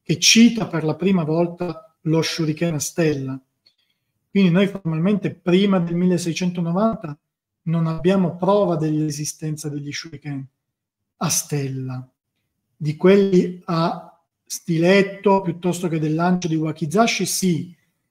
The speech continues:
Le, la stella storicamente compare nel milleseicentonovanta e comunque sono pochissime le tradizioni che l'hanno, l'hanno portata avanti.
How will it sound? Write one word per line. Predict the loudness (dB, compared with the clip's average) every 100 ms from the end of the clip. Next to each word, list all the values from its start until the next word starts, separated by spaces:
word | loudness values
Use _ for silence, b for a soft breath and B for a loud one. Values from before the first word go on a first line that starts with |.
| _ _ _
Le, | 2 6 6 4
la | 0 4
stella | 2 0 -2 2 2 2 0 0 -4 -8 _ _
storicamente | -20 _ 2 2 0 -2 0 0 -2 -2 -4
compare | -2 0 0 -2 -4 -4 -4 -4
nel | -4
milleseicentonovanta | -4 -4 -4 -6 -8 -10 -10 -12 -12 -12 -10 -12 -14 -18 -20 _ _ _ _
e | 0
comunque | 2 2 2 0 -4 -4 -4 -6 -16 _ _ _ _ _
sono | -10 -8 -8 -10 -20 _
pochissime | -6 -4 -4 -4 -4 -4 -4
le | -4
tradizioni | -6 -6 -6 -6 -6 -6
che | -6
l'hanno, | -8 -8 -8 -10
l'hanno | -8 -8 -8
portata | -12 -14 -14 -12
avanti. | -12 -14 -18